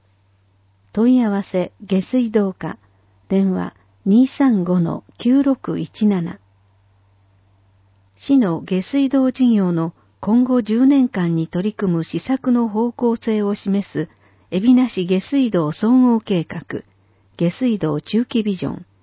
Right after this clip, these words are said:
を策定しました。計画には、本編、概要版、パンフレットがあり、いずれも下水道課窓口で配布しています。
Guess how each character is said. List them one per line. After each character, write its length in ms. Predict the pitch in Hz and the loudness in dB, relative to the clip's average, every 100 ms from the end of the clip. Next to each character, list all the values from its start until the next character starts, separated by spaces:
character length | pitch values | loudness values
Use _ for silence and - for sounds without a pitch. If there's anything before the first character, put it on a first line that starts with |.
| _ _ - | _ _ -6
を 160 | 214 | -6
策 300 | - 180 - | -4 -8 -8
定 180 | - 220 | -2 -2
し 180 | - 180 | 0 -4
ま 120 | 165 | -6
し 120 | - - | -8 -16
た。 140 | - _ _ _ _ _ _ _ _ _ _ _ _ | -16 _ _ _ _ _ _ _ _ _ _ _ _
計 200 | - 254 | -4 -2
画 280 | - 254 247 | -2 -4 0
に 160 | 233 | 0
は、 220 | 180 156 - _ _ _ | 0 -4 -8 _ _ _
本 300 | 269 247 190 | 2 2 2
編、 320 | - 123 127 _ _ _ | -6 -6 -8 _ _ _
概 320 | 175 247 254 | -2 2 2
要 220 | 233 214 | 2 -2
版、 360 | 185 175 165 - _ _ | -4 -4 -4 -8 _ _
パ 140 | 269 | 0
ン 60 | 285 | 0
フ 140 | - | 0
レ 100 | 175 | -4
ッ 40 | 165 - | -4 -4
ト 100 | 151 | -4
が 200 | 147 156 | -2 -4
あ 60 | |
り、 180 | 156 160 _ _ _ - | -8 -10 _ _ _ -8
い 120 | 175 | -4
ず 120 | 226 | 0
れ 120 | 240 | 2
も 260 | 220 202 - | 2 0 -4
下 200 | 170 170 | -4 -4
水 300 | - 269 254 | -2 -2 0
道 180 | 240 226 | 0 -2
課 180 | 220 208 | -2 -2
窓 260 | 202 254 | 0 2
口 240 | 247 214 151 | 2 2 -4
で 100 | 151 | -4
配 220 | 151 170 | -4 -6
布 160 | - 147 | -8 -14
し 100 | - | -8
て 80 | 143 | -6
い 120 | 139 | -6
ま 140 | |
す。 60 | 147 | -8